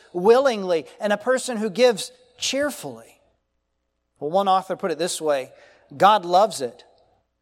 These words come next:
because it shows a heart like his own, a heart disposed to give cheerfully and to do good on the largest scale possible,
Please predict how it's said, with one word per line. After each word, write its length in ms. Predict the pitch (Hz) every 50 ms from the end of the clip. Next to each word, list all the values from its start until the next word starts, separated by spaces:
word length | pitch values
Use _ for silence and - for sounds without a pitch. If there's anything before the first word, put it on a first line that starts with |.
| _ _ _ _ -
because 340 | 151 143 - 180 170 139
it 80 | 151 139
shows 340 | - - 196 180 175 165 147
a 60 | 143
heart 400 | 127 - - 165 170 175 175 156
like 240 | 147 147 147 139 -
his 220 | - 147 - - -
own, 400 | 135 127 123 120 113 110 104 95 _ _ _ _ _ _ _ _ _ _ _ _ _ _ _ _ _ _ _ _
a 80 | - 143
heart 560 | 139 - - 202 202 208 220 208 - - 156
disposed 920 | 147 160 - - - - - 190 190 196 202 202 202 202 - - - - -
to 100 | 170 151
give 280 | 131 175 165 143 -
cheerfully 680 | - - - 220 214 214 208 - 160 143 135 131 127 135
and 160 | - 160 156
to 100 | - 170
do 240 | 156 135 156 202 214
good 300 | 180 147 170 196 208 185
on 120 | 165 165 160
the 80 | 156
largest 680 | 165 165 160 170 202 247 262 254 196 208 233 208 - -
scale 420 | - - - 233 233 233 202 170
possible, 680 | - - 208 202 202 190 - - 165 151 139 127 -